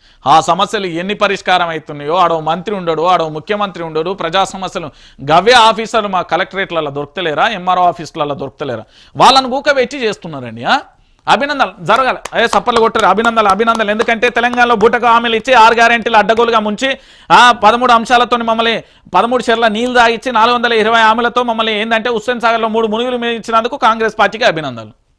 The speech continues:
ఇంకేముంటుందని వీళ్ళ ఆట అభినందించాలంటే ఎందుకు అభినందించాలి? ఏది కులాల పేరు తెచ్చి, మతాల పేరు తెచ్చి తెలంగాణ కాంగ్రెస్ పార్టీకి సంబంధించిన నేతలు, ఒక ఆయన ఏమో రెడ్లకు సంబంధించి తిడతాడు, ఇంకొక ఆయన బీసీలకు నేనే నినాదం చేస్తాను. మొత్తం కాంగ్రెస్ వాళ్ళు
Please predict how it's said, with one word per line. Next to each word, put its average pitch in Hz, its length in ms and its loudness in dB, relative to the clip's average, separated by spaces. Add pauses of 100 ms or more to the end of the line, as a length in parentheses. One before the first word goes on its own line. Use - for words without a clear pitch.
(100)
ఇంకేముంటుందని 262 680 -4 (640)
వీళ్ళ 165 140 -2
ఆట 165 180 2
అభినందించాలంటే 165 920 -2
ఎందుకు 202 220 -6
అభినందించాలి? 240 720 -4 (600)
ఏది 240 380 0
కులాల 240 360 2
పేరు 233 360 0
తెచ్చి, 233 160 -8
మతాల 214 360 0
పేరు 226 260 0
తెచ్చి 226 260 -6
తెలంగాణ 226 440 -4
కాంగ్రెస్ 226 500 -2
పార్టీకి 220 260 0
సంబంధించిన 208 500 -8
నేతలు, 254 480 -4 (300)
ఒక 170 100 -2
ఆయన 208 160 0
ఏమో 214 160 -2
రెడ్లకు 180 440 0
సంబంధించి 226 480 -6
తిడతాడు, 247 440 -4
ఇంకొక 190 300 -8
ఆయన 170 120 -2
బీసీలకు 226 560 -4
నేనే 247 240 -6
నినాదం 247 440 -2
చేస్తాను. 262 240 -4
మొత్తం 196 380 -2
కాంగ్రెస్ 240 380 2
వాళ్ళు 170 180 -6